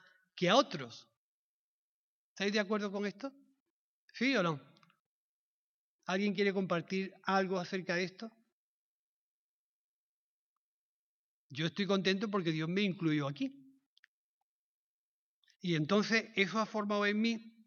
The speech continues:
un deseo de predicarle a aquella gente que es como yo,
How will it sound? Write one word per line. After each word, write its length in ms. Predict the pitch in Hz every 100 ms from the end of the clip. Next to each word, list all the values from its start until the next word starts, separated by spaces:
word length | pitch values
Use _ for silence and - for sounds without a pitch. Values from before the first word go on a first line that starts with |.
| _ _ _ - _ - - - _ -
un 160 | 220 233
deseo 560 | 233 - 220 220 233 - - - -
de 580 | 156 143 190 170 - -
predicarle 880 | 214 190 175 - 220 220 240 240 -
a 140 | - 156
aquella 340 | 151 226 233
gente 640 | - 247 226 214 254 269 - - - _ _ _ _ _ -
que 240 | - 202 220
es 120 | -
como 320 | - 226 220
yo, 240 | 240 226